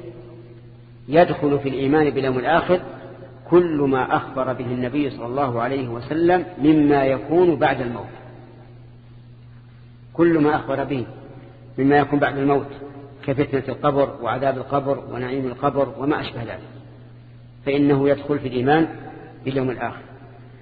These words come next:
لأن الموت آخر ما الإنسان في الدنيا،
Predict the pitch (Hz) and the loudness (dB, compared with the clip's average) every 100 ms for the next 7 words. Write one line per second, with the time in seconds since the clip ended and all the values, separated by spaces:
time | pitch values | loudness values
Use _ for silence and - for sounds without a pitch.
0 | - - - 135 170 170 165 160 151 185 | -20 -16 -6 0 4 6 6 4 6 6
1 | 185 180 190 180 - - - - 151 165 | 6 4 2 2 -6 -14 -14 -4 4 6
2 | 180 - 185 - - - - - - 139 | 6 4 -2 -4 -12 -14 -16 -18 -10 -2
3 | 147 151 143 165 156 147 175 170 123 | 0 2 0 0 0 0 2 2 0